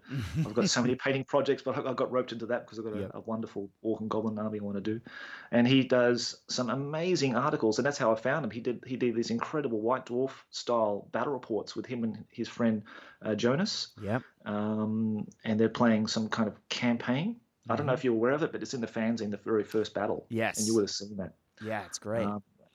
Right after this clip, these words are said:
Speaker 2: and that's awesome. I mean, that's just brilliant. And he did that all by himself. Um, it took him a long time, but he did it. And we brought him on as well. We said, "Mate, come on, let's get, let's, let's get your, um, your stuff shown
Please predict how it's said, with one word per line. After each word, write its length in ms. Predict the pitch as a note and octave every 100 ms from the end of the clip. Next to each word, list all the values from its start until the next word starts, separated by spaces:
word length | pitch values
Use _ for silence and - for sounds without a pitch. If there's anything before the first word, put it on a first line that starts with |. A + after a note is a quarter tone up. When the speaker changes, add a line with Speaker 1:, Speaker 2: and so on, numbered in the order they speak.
| _ _ -
Speaker 2:
and 80 | A#2+
that's 140 | -
awesome. 400 | G#2+ A#2 A2+ E2
I 40 | F#2+
mean, 160 | A2
that's 220 | B2 B2+
just 180 | G2+ -
brilliant. 340 | A2+ A2+ A2+ A2
And 100 | A#2
he 100 | F3
did 160 | D3
that 120 | B2+
all 220 | C3+ C3+ B2+
by 160 | A#2
himself. 540 | G#2 - C#3 A#2+ - - _ _
Um, 340 | G#2+ G#2 G#2 A#2
it 100 | -
took 200 | F3+ - _ _ _
him 120 | A#2
a 20 | A2+
long 220 | A#2 G#2+
time, 480 | C3 C#3+ A2 E3 F3
but 100 | A#2
he 100 | A2
did 160 | G#2+ C3
it. 200 | B2 - - - - - _ -
And 560 | A2+ A#2 A#2+ A#2+ A#2+ - -
we 140 | A2+
brought 220 | B2+ B2+ B2
him 120 | A#2+
on 100 | A#2+
as 100 | A2+
well. 200 | B2+ C#3
We 60 | A#2
said, 180 | - A2
"Mate, 160 | A#2+
come 140 | - B2
on, 160 | B2 A2
let's 200 | A2 -
get, 180 | - G#2
let's, 300 | B2 A#2 - -
let's 160 | B2
get 180 | - B2+
your, 280 | A#2+ A#2 A#2
um, 180 | A2+ G#2+
your 100 | A#2
stuff 320 | G#2+ A#2 A2+ -
shown 460 | - B2 A#2+ A2+